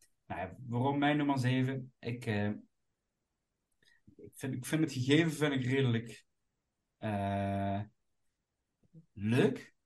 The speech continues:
laat ik het zo zeggen. Het idee vind ik leuk, maar ik vind de uitvoering vind ik echt, eh, ja, niet, niet echt om naar huis te schrijven. Eh,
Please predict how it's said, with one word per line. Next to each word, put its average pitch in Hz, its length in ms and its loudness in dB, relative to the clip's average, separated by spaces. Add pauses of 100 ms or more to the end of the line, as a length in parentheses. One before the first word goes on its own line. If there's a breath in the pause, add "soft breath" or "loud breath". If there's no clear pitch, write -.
(100)
laat 110 140 -2
ik 110 60 -2
het 107 100 -8
zo 160 160 -4
zeggen. 165 600 -4 (360)
Het - 200 -8
idee 135 420 2
vind 123 140 2
ik 110 80 -2
leuk, 135 260 0
maar - 100 0
ik 117 60 -4
vind 117 140 -4
de 120 60 -2
uitvoering 120 520 0
vind 113 120 2
ik 110 140 -4
echt, 110 320 -2 (340)
eh, 101 500 -4 (1000)
ja, 98 240 -8
niet, 113 420 0
niet 127 200 0
echt 127 140 -2
om 117 80 2
naar 107 100 2
huis 110 200 0
te - 60 -10
schrijven. 95 500 -8 (380 soft breath)
Eh, - 160 -6